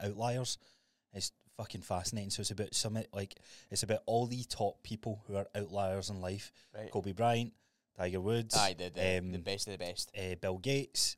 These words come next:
Speaker 1: like, every field from school teachers to, um, athletes and all that sort of stuff. And it kicks off, and it's so fascinating to me. But what would you say is, like,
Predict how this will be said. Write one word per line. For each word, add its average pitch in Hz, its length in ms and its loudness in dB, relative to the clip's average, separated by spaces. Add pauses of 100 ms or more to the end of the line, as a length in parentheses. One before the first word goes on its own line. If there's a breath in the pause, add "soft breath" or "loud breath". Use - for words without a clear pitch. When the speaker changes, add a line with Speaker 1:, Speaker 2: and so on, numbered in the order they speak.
Speaker 1:
like, 98 220 -2 (180)
every 117 260 0
field 107 360 -2
from 92 200 -4
school 110 220 -2
teachers 107 500 -4
to, 85 260 -2 (480 soft breath)
um, 87 320 -6 (100)
athletes 104 460 0
and 98 80 -2
all 95 100 0
that 95 180 -2
sort 117 180 -2
of - 40 -6
stuff. - 320 -4 (420)
And 107 120 -4
it 104 100 -8
kicks 143 400 2
off, 110 400 0 (180)
and 104 320 -2 (1200 soft breath)
it's - 180 -4 (340)
so - 340 2
fascinating 117 540 0
to 135 120 -6
me. 120 100 2
But 107 140 -4
what 135 200 0
would 151 120 -4
you 147 60 0
say 127 140 0
is, 110 100 -2
like, 101 260 0